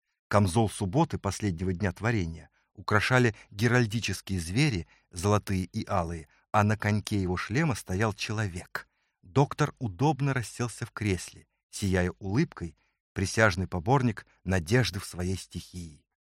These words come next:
Один за другим садились скитальцы на странные свои престолы, и всякий раз парк оглашали крики, словно толпа приветствовала царей. Звенели кубки,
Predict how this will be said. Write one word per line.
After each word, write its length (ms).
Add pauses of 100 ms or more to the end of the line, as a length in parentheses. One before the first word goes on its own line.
(240)
Один 420
за 100
другим 400
садились 460
скитальцы 520
на 120
странные 640
свои 300
престолы, 720 (320)
и 80
всякий 380
раз 320 (100)
парк 380 (160)
оглашали 540
крики, 480
словно 340
толпа 480 (260)
приветствовала 680
царей. 640 (320)
Звенели 480
кубки, 600